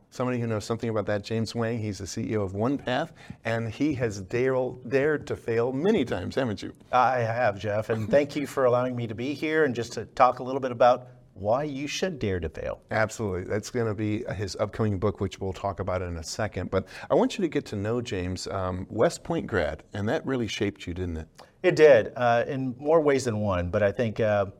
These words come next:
Speaker 2: as mentioned in, in previous discussions, West Point is all about just breaking your da-,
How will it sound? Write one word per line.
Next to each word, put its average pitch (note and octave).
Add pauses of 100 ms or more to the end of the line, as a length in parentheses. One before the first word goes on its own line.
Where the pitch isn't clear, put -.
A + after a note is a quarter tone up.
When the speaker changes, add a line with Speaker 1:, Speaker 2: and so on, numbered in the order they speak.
(100)
Speaker 2:
as A2
mentioned A#2
in, A2
in A2+
previous C#3+
discussions, G#2 (320)
West E3+
Point D#3
is A2+
all C3+
about G#2+
just -
breaking A#2
your A2+
da-, G#2